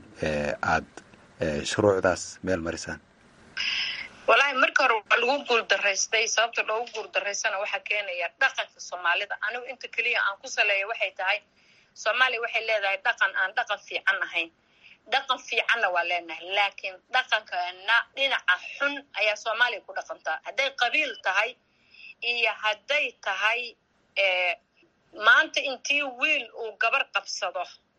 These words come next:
Speaker 2: oo uu fara xumeeyo, in ay, waxa ugu fudud ay tahay in ama gabadhii la dhaho, la qariyo, aamus la dhaho, dhibaato aan loo arag. Sida haddii wiilka wax dhib ay ku dhacdo loo waaweyneynayo oo kale.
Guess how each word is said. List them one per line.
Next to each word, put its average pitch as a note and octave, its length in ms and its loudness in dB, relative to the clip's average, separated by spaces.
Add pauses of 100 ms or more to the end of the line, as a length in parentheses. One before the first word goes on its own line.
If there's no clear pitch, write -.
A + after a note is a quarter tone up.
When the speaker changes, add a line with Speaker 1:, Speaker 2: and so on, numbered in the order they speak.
(140)
Speaker 2:
oo A#3+ 220 4
uu A3+ 180 -8
fara A3 280 2
xumeeyo, G#3 640 0 (720)
in D4 180 6 (100)
ay, A#3+ 200 2 (760)
waxa D4 280 0
ugu C#4 180 0
fudud C4+ 300 -2
ay A3 180 4
tahay A3+ 340 2
in C4+ 120 -4
ama A#3 240 0
gabadhii B3 380 -2
la G#3+ 140 0
dhaho, G#3+ 280 -4
la G#3 120 -2
qariyo, A#3 500 0
aamus B3 420 -2
la G#3+ 140 -6
dhaho, G#3+ 340 -4 (520)
dhibaato A#3+ 440 0
aan G3+ 140 0
loo G#3 200 0
arag. - 180 -4 (440)
Sida E4 360 -4
haddii A#3 360 -6
wiilka C#4+ 440 -4
wax B3+ 200 -6 (480)
dhib B3+ 200 -6
ay F#3+ 200 0
ku - 140 -12
dhacdo G3 280 -6
loo A#3 240 -2
waaweyneynayo G3 760 -4
oo D#3 40 -6
kale. D#3+ 240 -4